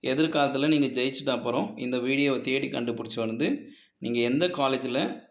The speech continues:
அப்பாயின்மெண்ட், ஆ, வாங்கிட்டு ஒர்க் பண்ணிட்டுருக்கீங்க, உங்களுக்கு ஒரு அப்பாயின்மெண்ட் ஆர்டர் கிடைக்குங்களா, எந்த கவர்மெண்ட் காலேஜ்ல எந்த டிஸ்ட்ரிக்ட்ல வேலை செய்றீங்கன்றதை இதே வீடியோல எதிர்காலத்துல நீங்க போட தான் போறீங்க.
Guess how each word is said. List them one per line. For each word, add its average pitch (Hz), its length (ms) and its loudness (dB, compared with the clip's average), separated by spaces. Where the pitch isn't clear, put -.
அப்பாயின்மெண்ட், 135 640 0
ஆ, 123 120 2
வாங்கிட்டு 131 420 0
ஒர்க் 131 240 2
பண்ணிட்டுருக்கீங்க, 110 480 -4
உங்களுக்கு 135 280 0
ஒரு 131 80 2
அப்பாயின்மெண்ட் 143 360 2
ஆர்டர் 139 160 4
கிடைக்குங்களா, 139 400 0
எந்த 156 340 4
கவர்மெண்ட் 147 500 4
காலேஜ்ல 120 580 0
எந்த 151 320 2
டிஸ்ட்ரிக்ட்ல 139 500 -2
வேலை 131 260 2
செய்றீங்கன்றதை 117 840 -2
இதே 131 440 2
வீடியோல 147 680 2
எதிர்காலத்துல 135 580 -2
நீங்க 127 200 0
போட 120 240 -2
தான் 131 200 0
போறீங்க. 113 340 -2